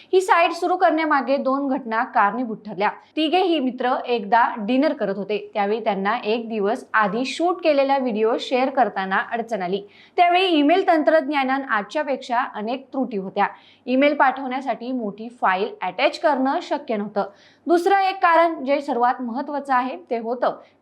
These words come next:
जेनेट जॅक्सनचं वॉर्डरोब मलफंक्शन. मायकल जॅक्सनची बहीण जेनेट जॅक्सनचं एका कार्यक्रमात वॉर्डरोब मलफंक्शन झालं. तिघांना या घटनेचा व्हिडिओ बघायचा होता. जंग, जंग पछाडूनही त्यांना व्हिडिओ काही सापडला नाही,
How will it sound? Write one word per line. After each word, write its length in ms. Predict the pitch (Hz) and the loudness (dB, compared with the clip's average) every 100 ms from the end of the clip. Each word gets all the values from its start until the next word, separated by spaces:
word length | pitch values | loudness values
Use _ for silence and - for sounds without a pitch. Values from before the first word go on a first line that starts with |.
| 240 | -4
जेनेट 520 | 302 320 339 359 339 _ 208 | 0 2 2 0 -6 _ -4
जॅक्सनचं 680 | 226 226 294 277 285 285 - | -4 -4 -6 -4 -2 -4 -4
वॉर्डरोब 640 | 226 220 240 254 254 269 277 - | -4 2 4 4 2 2 0 -6
मलफंक्शन. 640 | 226 254 254 185 175 202 175 _ _ _ - | -4 -2 -4 -8 -8 -10 -10 _ _ _ 0
मायकल 400 | 311 311 349 381 | 2 4 4 4
जॅक्सनची 540 | 349 302 330 302 302 | 2 2 -2 -2 -4
बहीण 380 | 294 285 254 262 | -2 -2 -2 -2
जेनेट 440 | 240 226 226 302 | -4 -4 -4 -2
जॅक्सनचं 640 | 262 220 - 247 247 247 233 | 0 0 -2 -4 -4 -2 -2
एका 220 | 226 220 | 0 -2
कार्यक्रमात 640 | 240 202 233 277 277 240 285 | 2 0 0 0 2 2 0
वॉर्डरोब 500 | 247 247 247 294 320 | -2 -2 -2 -4 -4
मलफंक्शन 560 | 254 247 247 214 214 190 | -2 -2 -4 -8 -10 -12
झालं. 220 | 180 196 190 _ _ - | -10 -10 -10 _ _ -6
तिघांना 440 | 277 349 269 277 | 0 2 2 0
या 140 | 277 277 | 0 -2
घटनेचा 540 | 277 - 233 226 254 | -4 -8 -8 -2 -2
व्हिडिओ 380 | 240 202 202 254 | -2 -4 0 0
बघायचा 440 | 247 208 214 - | 0 0 0 -2
होता. 200 | 175 196 - - _ 190 | -2 -2 -2 -8 _ -2
जंग, 240 | 240 247 269 | 2 2 0
जंग 380 | 226 202 240 | -4 -2 -2
पछाडूनही 800 | 269 226 - 269 320 294 269 277 | -2 -4 -2 0 0 -2 -2 -2
त्यांना 360 | 269 220 208 226 | 0 0 0 -2
व्हिडिओ 440 | 214 202 190 208 | -2 -4 -2 -2
काही 300 | 233 202 220 | 0 -2 -4
सापडला 520 | 262 285 269 262 196 | -2 0 2 2 2
नाही, 280 | 170 170 202 | -2 -4 -10